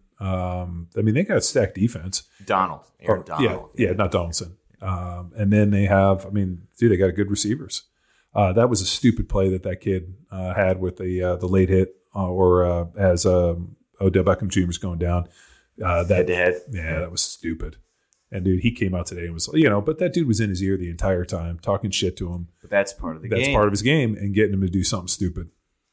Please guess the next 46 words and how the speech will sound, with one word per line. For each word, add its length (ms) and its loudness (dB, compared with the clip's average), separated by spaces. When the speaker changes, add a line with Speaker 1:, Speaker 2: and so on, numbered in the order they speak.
Speaker 2:
Well, 200 2
the, 480 0
there 120 0
was 360 0
the 80 -10
dropped 380 0
interception. 800 -6
Essentially, 760 -4
the 120 -4
championship 760 -4
was 140 -16
dropped 400 -14
in 80 -16
that 160 -18
interception. 540 -18
Speaker 1:
That 60 -2
was 100 4
Speaker 2:
Which 80 4
Speaker 1:
another 160 4
Speaker 2:
then 60 0
Speaker 1:
good 160 2
Speaker 2:
they 40 -10
Speaker 1:
game. 120 -10
Speaker 2:
do 80 -18
feel 100 -14
Speaker 1:
So 240 4
Speaker 2:
good. 120 -14
Speaker 1:
it, 180 -6
it's 160 -6
been 240 2
pretty 280 -2
amazing 400 -2
'cause 260 -8
m-, 280 -4
for 220 0
the 100 2
most 400 -2
part, 340 2
usually 400 2
the 80 4
most 240 2
exciting 360 2
games 420 0
are 300 4
the, 420 -2
uh, 500 -4